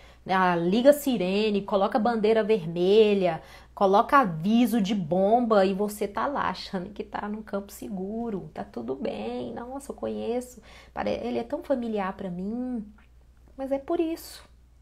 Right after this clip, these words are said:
Isso é autossabotagem, né? É a mesma coisa que você tá num relacionamento também, com todos os indícios de que o negócio ali não vai mudar se você não tiver um posicionamento, se você não aprender como se posicionar,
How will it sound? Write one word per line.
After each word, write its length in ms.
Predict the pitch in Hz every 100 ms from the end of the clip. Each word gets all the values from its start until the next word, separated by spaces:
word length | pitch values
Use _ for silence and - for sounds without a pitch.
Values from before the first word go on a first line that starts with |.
| - _ _ -
Isso 380 | 233 - -
é 80 | 208
autossabotagem, 1000 | 170 156 151 - 156 156 156 131 - - - - - - - - - - - -
né? 380 | 180 214 269 202
É 40 |
a 80 | 196
mesma 380 | 190 185 185 214
coisa 260 | 214 202
que 80 | -
você 260 | 269 285 320
tá 160 | 254
num 100 | 247
relacionamento 800 | 254 269 277 269 269 294 302 269
também, 220 | 320 339
com 160 | 254 233
todos 380 | 226 233 262 311
os 180 | 285 262
indícios 680 | 262 208 190 226 - 240
de 80 | 202
que 340 | - 226 208 208 - - - -
o 40 |
negócio 440 | 214 208 214 214 220
ali 300 | 202 208 226
não 340 | 226 247 339
vai 200 | 233 226
mudar 520 | 247 247 185 180 214
se 220 | 233 -
você 560 | 208 208 208 - 220 254
não 160 | 269 247
tiver 240 | 247 202
um 80 | 202
posicionamento, 1200 | 208 190 180 - 180 175 170 175 185 185 - 185 - - -
se 140 | -
você 280 | 202 208 208
não 140 | 254 262
aprender 600 | 269 277 262 196 208 214
como 200 | 214 196
se 160 | -
posicionar, 920 | 196 196 180 190 196 180 156 156 165